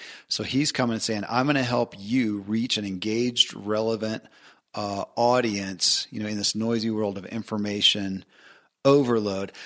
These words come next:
I mean, for me, they provide, uh, you know, they know what we're about on our show. And so they provide, you know, relevant, uh,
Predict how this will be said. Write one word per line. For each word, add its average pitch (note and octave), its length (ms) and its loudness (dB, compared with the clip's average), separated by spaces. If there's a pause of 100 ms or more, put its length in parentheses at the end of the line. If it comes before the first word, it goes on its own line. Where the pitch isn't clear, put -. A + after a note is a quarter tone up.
(320)
I E3 80 8
mean, F3 160 4
for - 260 2
me, D3 480 6
they B2+ 220 4
provide, A#2 1000 0 (440)
uh, G#2 520 -6
you C#3 120 -8
know, A#2+ 80 0
they B2 160 2
know C3+ 160 4
what C3 160 4
we're A#2+ 220 2
about A2+ 360 4
on A2 120 -2
our F2 80 -6
show. C#3+ 400 2
And B2 100 0
so A2+ 100 -2
they G#2+ 140 0
provide, G#2+ 600 0
you G#2 40 -4
know, G#2 80 -4
relevant, G#2+ 840 -2
uh, F#2 480 -6